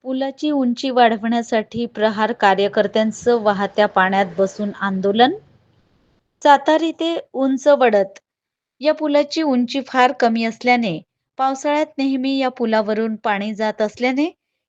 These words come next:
या मार्गावरील उंच वडत, देवसरी, दिघडी, कारखेड या गावांचा संपर्क नेहमीच तुटतो.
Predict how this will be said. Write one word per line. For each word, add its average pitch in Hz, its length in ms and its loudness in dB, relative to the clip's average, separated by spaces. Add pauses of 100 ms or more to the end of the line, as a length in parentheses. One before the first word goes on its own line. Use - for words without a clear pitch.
या 302 160 -2
मार्गावरील 269 760 -2
उंच 233 380 -2
वडत, 233 500 2 (220)
देवसरी, 226 760 -4
दिघडी, 233 680 -2 (120)
कारखेड 226 640 0 (500)
या 294 160 0
गावांचा 277 520 -2
संपर्क 254 520 -2
नेहमीच 254 580 0
तुटतो. 196 540 -4